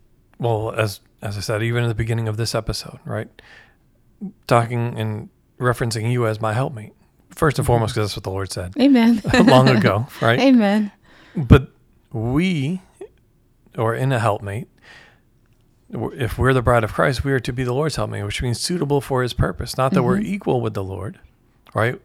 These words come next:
Speaker 1: We as people are definitely the weaker vessel.
Speaker 2: Mm-hmm.
Speaker 1: And we're to be joined in covenant
Speaker 2: Mm-hmm.
Speaker 1: relationship with Christ.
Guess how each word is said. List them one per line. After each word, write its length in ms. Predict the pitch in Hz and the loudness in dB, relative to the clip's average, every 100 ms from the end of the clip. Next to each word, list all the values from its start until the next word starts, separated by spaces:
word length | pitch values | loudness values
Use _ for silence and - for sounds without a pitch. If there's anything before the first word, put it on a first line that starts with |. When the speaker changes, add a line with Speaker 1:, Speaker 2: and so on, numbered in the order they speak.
| - - _ _ | -20 -20 _ _
Speaker 1:
We 260 | 117 120 107 | -8 -6 -6
as 100 | 104 | -2
people 320 | - 113 110 | -2 0 -4
are 120 | 104 | -2
definitely 320 | 113 123 113 | 0 -2 -2
the 80 | 110 | -2
weaker 320 | 107 127 117 | -2 -4 -6
vessel. 440 | 117 139 - - - _ - | -4 -4 -6 -12 -18 _ -4
Speaker 2:
Mm-hmm. 240 | 180 151 147 - - _ _ _ _ | -4 -2 -6 -10 -20 _ _ _ _
Speaker 1:
And 440 | 147 160 113 131 - _ - | 2 2 2 -2 -8 _ -4
we're 100 | 135 | -2
to 120 | - | -2
be 180 | 123 120 | -4 -6
joined 680 | 113 113 170 151 113 131 - - - - _ _ _ _ _ _ _ _ _ - - | -6 0 2 2 -2 -6 -8 -16 -18 -20 _ _ _ _ _ _ _ _ _ -16 -10
in 120 | 101 | -8
covenant 760 | - - 165 104 101 _ - - | -4 -2 -2 -4 -8 _ -20 -4
Speaker 2:
Mm-hmm. 260 | 196 180 262 - | -4 -2 -6 -4
Speaker 1:
relationship 680 | 107 104 98 110 104 107 107 | -2 -2 -4 -8 -12 -12 -10
with 80 | 110 | -6
Christ. 560 | 143 - 123 - - | -6 -6 -12 -18 -20